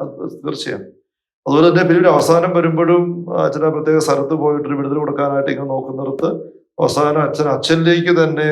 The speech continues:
അരൂപിയെ കയറ്റുന്നതായിട്ടാണ്. എന്നിട്ട് അച്ഛൻ പോയി തീരാൻ നോക്കുന്നു. ഇതൊക്കെ ഭയങ്കരമായ തെറ്റാണ്, അതൊരിക്കലും ശരിയല്ല. അങ്ങനെ ഒരു, അങ്ങനെ അച്ഛൻ ചെയ്തിട്ടേ ഇല്ല, ഒരു സംശയവും വേണ്ട അക്കാര്യത്തിൽ. അച്ഛൻ്റെ പുസ്തകങ്ങൾ രണ്ട് ഞാൻ നല്ലപോലെ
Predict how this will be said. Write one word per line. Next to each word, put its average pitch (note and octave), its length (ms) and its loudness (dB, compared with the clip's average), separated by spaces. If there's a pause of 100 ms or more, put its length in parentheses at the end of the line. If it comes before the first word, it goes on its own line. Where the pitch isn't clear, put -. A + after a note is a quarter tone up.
(100)
അരൂപിയെ C#3+ 360 0 (100)
കയറ്റുന്നതായിട്ടാണ്. C3+ 960 0 (100)
എന്നിട്ട് - 240 -6
അച്ഛൻ D3+ 240 -2
പോയി D3 140 -2 (140)
തീരാൻ D3 320 -2
നോക്കുന്നു. A2+ 340 -8 (460)
ഇതൊക്കെ F#3 280 0 (120)
ഭയങ്കരമായ F#3 800 2 (180)
തെറ്റാണ്, C#3 440 0 (180)
അതൊരിക്കലും D3+ 560 -6
ശരിയല്ല. F3 300 2
അങ്ങനെ D#3 220 -4
ഒരു, F3 120 0 (600)
അങ്ങനെ F3+ 220 -2
അച്ഛൻ A3+ 220 0
ചെയ്തിട്ടേ G3 360 4 (140)
ഇല്ല, F#3+ 180 -2 (160)
ഒരു D#3+ 160 0
സംശയവും F#3+ 400 -2
വേണ്ട D#3 200 -2
അക്കാര്യത്തിൽ. C3 380 -4 (680)
അച്ഛൻ്റെ D#3 360 4
പുസ്തകങ്ങൾ F3 420 4 (140)
രണ്ട് D#3 180 0 (100)
ഞാൻ E3 100 2 (220)
നല്ലപോലെ D#3 340 2